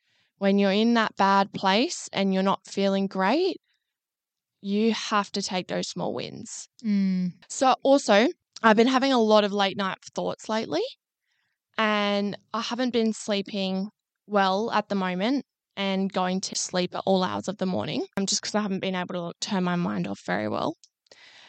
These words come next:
Speaker 1: But I feel like these are pretty, these, like, these would remind me of if I was, like, on mushrooms. Like, these are the thoughts that I would have.
Speaker 2: Mushrooms, but for people with anxiety.
Speaker 1: Yeah.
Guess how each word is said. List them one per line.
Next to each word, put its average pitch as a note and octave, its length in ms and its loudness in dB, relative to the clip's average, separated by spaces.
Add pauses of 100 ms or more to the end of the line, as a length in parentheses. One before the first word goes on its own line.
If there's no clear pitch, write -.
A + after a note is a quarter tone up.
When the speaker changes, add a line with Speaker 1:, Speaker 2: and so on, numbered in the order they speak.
(200)
Speaker 1:
But A3 280 6 (580)
I A#3 120 -2
feel C4+ 240 0
like D4 220 0
these A#3+ 300 2
are A3+ 160 0
pretty, A3 560 -2 (1200)
these, D#4 420 2
like, F#4+ 180 0 (480)
these D4 260 -2
would G4 120 0 (100)
remind A3 460 2
me G3 140 2
of F#3+ 140 -2
if G#3 160 -4
I G3 120 0
was, G#3 160 0
like, G#3+ 220 -4
on G3+ 140 0
mushrooms. - 640 -8 (800)
Like, G#3 140 0
these G3+ 220 2
are G3 80 0
the G#3+ 80 -6
thoughts - 340 0
that F3+ 100 -2
I E3 100 -2
would F3+ 100 -4
have. G2+ 240 -6 (240)
Speaker 2:
Mushrooms, A3 640 6
but - 160 -4
for G3+ 100 -6
people F#3+ 440 0
with F3+ 120 0
anxiety. E3+ 540 0 (300)
Speaker 1:
Yeah. A3 400 0